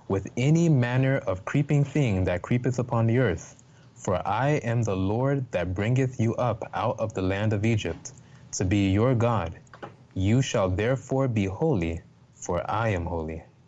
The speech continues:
This is the law of the beasts and of the fowl, and of every living creature that moveth in the waters, and of every creature that creepeth upon the earth."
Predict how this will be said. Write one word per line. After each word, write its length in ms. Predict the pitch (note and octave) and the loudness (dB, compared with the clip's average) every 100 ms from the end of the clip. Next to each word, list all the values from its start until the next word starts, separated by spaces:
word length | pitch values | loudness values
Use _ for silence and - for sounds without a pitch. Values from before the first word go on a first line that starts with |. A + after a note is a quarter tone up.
| - - _ _ | -20 -20 _ _
This 420 | F#2+ F#2+ D3 - - | -2 0 0 -2 -2
is 400 | C3 A#2+ F2+ F2+ | 0 0 -2 -6
the 180 | G2 F#2+ | -6 -2
law 380 | F#2+ G#2 B2+ C#3+ | 0 0 0 -2
of 200 | - F#2 | -4 -4
the 100 | F2+ | -4
beasts 640 | F2+ F#2 C#3 F3 - - - - - | -4 0 0 -2 -6 -12 -16 -14 -6
and 220 | G#2+ B2 | 0 2
of 120 | B2 | 2
the 80 | B2+ | 0
fowl, 500 | - B2+ F2 E2 E2+ - - | 0 0 0 -4 -8 -18 -14
and 260 | - G2+ B2+ | -6 0 2
of 140 | A#2 - | 0 0
every 520 | A2+ C#3 C3+ D3 D#3 B2+ | 0 0 2 2 2 0
living 480 | F2+ A2 A#2+ A#2 B2+ | 0 2 2 0 0
creature 540 | - C3 B2 - E2+ | 0 0 0 -4 -2
that 220 | F2+ E2+ | -2 0
moveth 480 | F#2+ A2 B2 B2+ B2 - - | 2 2 2 0 -2 -14 -12
in 280 | G#2 B2 D3 | -2 2 4
the 100 | C#3 | 4
waters, 640 | B2 C3+ G#2+ E2 F2 - - - - | 2 2 0 -2 -6 -12 -16 -20 -8
and 160 | F#2+ F#2+ | -2 0
of 140 | F2+ | 0
every 380 | - B2 C3+ C#3 | 0 2 2 0
creature 540 | C3+ - D3 - E2+ | 0 0 0 0 -4
that 240 | E2 F2+ - | -2 -4 -2
creepeth 400 | - C3 C3 - | -2 0 0 -2
upon 340 | E2+ G#2 G2+ | -4 -2 -2
the 140 | F#2+ F#2+ | 0 0
earth." 440 | E2 - - | 0 -6 -16